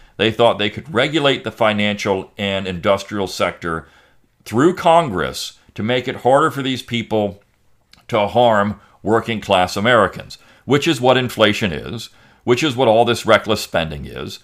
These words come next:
I mean, that's all this stuff is, right? It's, it's harming working class people in America. So we had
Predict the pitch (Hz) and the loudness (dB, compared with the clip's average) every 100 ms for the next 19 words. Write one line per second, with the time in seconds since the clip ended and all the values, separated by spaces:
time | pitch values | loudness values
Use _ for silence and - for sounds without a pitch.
0 | _ 120 139 139 131 127 120 117 110 202 | _ -4 -2 2 2 2 0 2 2 2
1 | 214 - - 90 - 104 - - - 123 | 0 -2 -8 -8 -8 -10 -12 -12 -4 -4
2 | - - 104 120 139 117 117 120 _ _ | -4 -10 -2 0 0 -2 -4 -8 _ _
3 | _ _ _ _ - 101 123 - 127 104 | _ _ _ _ 0 2 2 0 -6 2
4 | 107 101 - - 98 95 90 92 85 82 | 4 4 0 -6 -4 -2 -2 -2 -4 0
5 | 107 92 76 - - 156 147 139 - _ | 2 2 0 -8 -2 2 4 2 -6 _
6 | _ _ _ _ _ _ _ _ 95 113 | _ _ _ _ _ _ _ _ -4 0
7 | 110 104 98 90 | 4 4 4 2